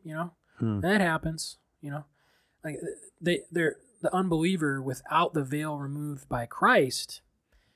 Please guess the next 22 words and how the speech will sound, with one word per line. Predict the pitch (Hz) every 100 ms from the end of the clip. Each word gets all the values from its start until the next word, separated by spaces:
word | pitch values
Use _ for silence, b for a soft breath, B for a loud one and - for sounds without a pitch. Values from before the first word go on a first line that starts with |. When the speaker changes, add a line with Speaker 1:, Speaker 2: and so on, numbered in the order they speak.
| _ _ _
Speaker 1:
cannot | - 170 180
discern | 180 - 185
the | 214
things | 185 180
of | 180
the | 156
Spirit | - 175 175
of | 165
God. | 180 226 123
They | 156
have | 143
no | 151 165
idea | 165 151 185 277 - - _ _ - -
i-, | - - _ -
if | 156
they're | 151 143
walking | 139 139 143
in | 135
the | 135
flesh's | - 131 139 -
Speaker 2:
Hmm. |
Speaker 1:
control. | 135 131 127 123